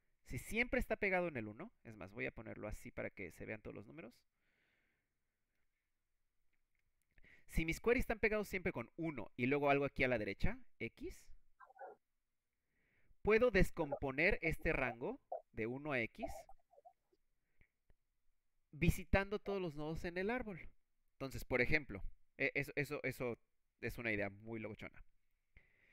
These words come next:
Pensemos en que fuera query del uno al seis.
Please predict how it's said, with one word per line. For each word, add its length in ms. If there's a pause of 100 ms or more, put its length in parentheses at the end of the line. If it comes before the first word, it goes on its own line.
(400)
Pensemos 600
en 340 (720)
que 100
fuera 260
query 400
del 300
uno 460 (240)
al 380 (1000)
seis. 640